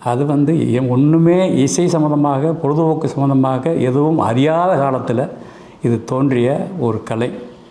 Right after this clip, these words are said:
அதுக்கு அவ்வளோ உரிய பாரம்பரியம் இருக்கு. அதனுடைய கருவிகளை வச்சே இங்க பார்க்கலாம். கருவி ஒண்ணு,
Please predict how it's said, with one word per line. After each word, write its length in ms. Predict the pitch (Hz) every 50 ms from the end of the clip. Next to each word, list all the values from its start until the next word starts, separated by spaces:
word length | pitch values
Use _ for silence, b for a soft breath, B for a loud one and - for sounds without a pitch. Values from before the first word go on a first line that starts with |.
| B B B B B B B B B B - -
அதுக்கு 480 | 131 120 120 131 123 - 139 127 110 110
அவ்வளோ 380 | 110 107 113 131 139 160 185
உரிய 420 | 208 202 190 175 156 151 143 127 -
பாரம்பரியம் 520 | - 120 131 139 139 135 135 127 123 117
இருக்கு. 300 | 110 104 104 - 147 175
அதனுடைய 320 | 175 143 135 123 117 107 - -
கருவிகளை 500 | - 143 160 190 226 247 214 208 202 185
வச்சே 280 | 170 151 131 135 165
இங்க 140 | 175 160 127
பார்க்கலாம். 460 | 110 117 117 113 107 113 127 165 -
கருவி 320 | - - 139 135 151 160 160
ஒண்ணு, 420 | 143 139 139 147 156 170 214 -